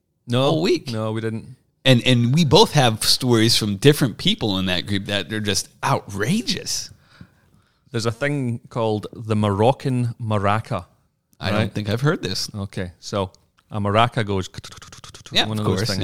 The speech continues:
Speaker 2: yeah.
Speaker 1: right? Well, these boys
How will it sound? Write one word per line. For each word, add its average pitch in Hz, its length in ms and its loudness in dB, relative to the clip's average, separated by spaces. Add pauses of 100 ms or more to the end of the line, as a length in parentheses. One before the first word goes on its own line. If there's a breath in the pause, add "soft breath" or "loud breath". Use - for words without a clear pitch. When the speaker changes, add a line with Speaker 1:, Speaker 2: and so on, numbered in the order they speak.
Speaker 2:
yeah. 101 60 0
Speaker 1:
right? 123 140 -4 (540)
Well, 104 260 0 (680)
these 135 360 -6
boys 113 500 -6